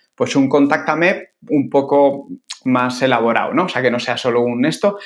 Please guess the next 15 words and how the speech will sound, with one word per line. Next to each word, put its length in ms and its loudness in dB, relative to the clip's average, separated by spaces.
sino 240 0
decir, 300 -2
"Ah, 260 0
pues 340 -2
contar 380 0
la 140 -2
última 320 -2
experiencia", 680 -2
bueno, 420 0
algo, 460 2
pero 240 6
que 120 2
termine 460 2
en 100 4
un 360 0